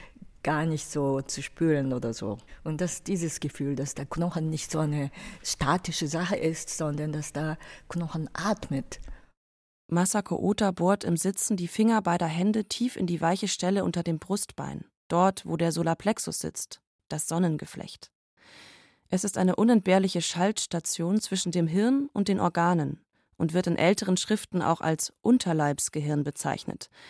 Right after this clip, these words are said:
Speaker 2: als Sitz der Emotionen. Masako belässt ihre Finger im Solarplexus und beugt sich mit der Ausatmung nach vorn. Nach einigen Wiederholungen sitzt sie ruhig da und lässt ihren Körper entscheiden,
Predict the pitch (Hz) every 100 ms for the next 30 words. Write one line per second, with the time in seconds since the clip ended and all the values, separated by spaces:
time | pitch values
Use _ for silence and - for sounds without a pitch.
0 | - - - 180 - 254 - - - 190
1 | 190 202 - - 180 156 143 - _ _
2 | _ _ - - - _ - 208 262 262
3 | 247 185 175 226 202 180 - 214 226 175
4 | 170 165 156 165 170 - - 123 - 170
5 | 170 180 240 - 214 185 175 170 - 208
6 | - 175 - 175 165 156 - 165 147 139
7 | - _ _ _ - _ _ _ 165 165
8 | - 170 214 185 170 180 165 180 220 220
9 | 214 214 - - 202 - - 180 202 233
10 | - 170 190 277 - _ _ _ _ _
11 | - 196 233 - 233 220 - 226 240 165
12 | 147 - 160 156 156 156